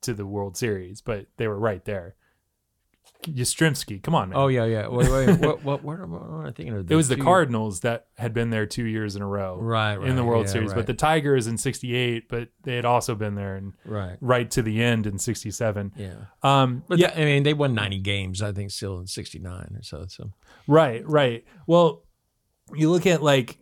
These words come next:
Speaker 1: that, so game one of the N L C S, the first game one ever of any N L C S,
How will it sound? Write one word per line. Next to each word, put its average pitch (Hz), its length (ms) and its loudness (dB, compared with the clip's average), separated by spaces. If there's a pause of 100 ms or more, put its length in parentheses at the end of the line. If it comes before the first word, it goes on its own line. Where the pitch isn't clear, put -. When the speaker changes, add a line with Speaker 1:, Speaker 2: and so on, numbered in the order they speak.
(120)
Speaker 1:
that, 135 480 0
so 151 180 4
game 160 300 2
one 151 320 4
of 123 100 -2
the 127 80 2
N 139 140 2
L 131 160 4
C 131 240 0
S, 135 560 0
the 117 80 -4
first - 580 2
game 139 240 4
one 135 300 2
ever 135 360 0
of 107 140 -2
any 160 220 0
N 107 100 -4
L 104 160 -4
C 117 180 -4
S, 104 300 -2